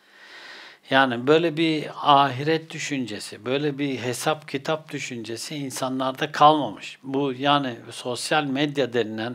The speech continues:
bu neydi belirsiz, başı sonu ortası dibi başı, e, üstü, e,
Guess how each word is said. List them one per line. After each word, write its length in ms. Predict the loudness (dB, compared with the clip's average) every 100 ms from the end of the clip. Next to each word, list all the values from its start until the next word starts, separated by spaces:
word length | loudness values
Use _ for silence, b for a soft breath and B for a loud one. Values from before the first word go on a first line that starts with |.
| -10
bu 420 | -2 0 0 -2 B B B B B _
neydi 680 | -2 -2 0 -2 -2 -2 -2
belirsiz, 640 | -2 -2 -4 -4 -6 -6 0
başı 380 | 2 2 -2 -6
sonu 400 | -6 -4 -2 -2
ortası 720 | 0 0 0 -4 -2 -4 -2
dibi 420 | -4 -2 -2 2
başı, 460 | 0 0 0 0 -2 -6
e, 220 | -6 -4
üstü, 460 | -6 -4 -2 -2 -4 -12 B B B B _ -6
e, 300 | -6 -4